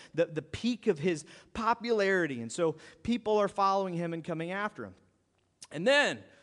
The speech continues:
this is what happens next. It goes on, it says, "The teachers of the law and the Pharisees." So these are the scribes and the Pharisees, the people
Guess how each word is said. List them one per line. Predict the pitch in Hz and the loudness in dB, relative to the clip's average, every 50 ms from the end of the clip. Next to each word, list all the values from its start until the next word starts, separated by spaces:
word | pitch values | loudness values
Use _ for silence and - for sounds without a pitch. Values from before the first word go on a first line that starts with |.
| _ _ _ _ _ | _ _ _ _ _
this | - - 202 147 180 | -6 -4 -4 -2 -4
is | 170 160 | -4 -2
what | 180 175 | 0 2
happens | 185 190 190 180 190 190 190 | 2 2 2 2 0 -2 0
next. | 233 240 202 - - - - - - - _ _ _ _ _ _ _ _ _ _ _ _ _ _ _ - | 0 0 -2 -4 -8 -16 -20 -20 -20 -20 _ _ _ _ _ _ _ _ _ _ _ _ _ _ _ -16
It | - 156 | -2 2
goes | 202 202 196 185 175 | 4 4 6 6 4
on, | 220 226 233 | 4 2 2
it | 220 202 | 0 0
says, | - - 202 170 | 0 0 -2 0
"The | 151 165 190 | 0 -4 -6
teachers | - - - 302 302 302 302 - 302 302 294 285 240 220 220 - - | -4 0 0 0 0 0 -2 -2 0 2 2 2 0 -2 -6 -4 2
of | 240 254 262 262 262 233 208 202 | 4 6 8 6 6 4 4 4
the | 247 233 | 4 4
law | 214 208 220 226 220 208 180 151 127 - | 6 6 6 6 8 8 6 6 4 2
and | - 196 214 214 208 190 | 0 0 0 0 0 0
the | 175 | -2
Pharisees." | - - 262 269 294 285 262 240 202 - - 151 123 107 98 - | -2 0 2 6 8 8 8 8 6 2 -4 -6 -6 -6 -8 -8
So | - 185 | -6 -2
these | 185 262 277 269 277 | 0 0 -2 -2 -4
are | 254 | -4
the | 226 214 | -4 -2
scribes | - - - - 294 285 277 269 262 254 233 214 180 156 | -2 -2 0 4 6 8 10 10 10 8 8 6 4 2
and | 208 208 | 0 -2
the | 190 | -2
Pharisees, | 170 - - 262 262 254 240 226 - - 185 156 123 | -2 0 2 6 6 8 6 6 4 0 -4 -4 -4
the | 123 165 | -6 -6
people | 165 - 240 240 220 254 247 226 220 | -6 -4 -4 -2 2 2 2 2 2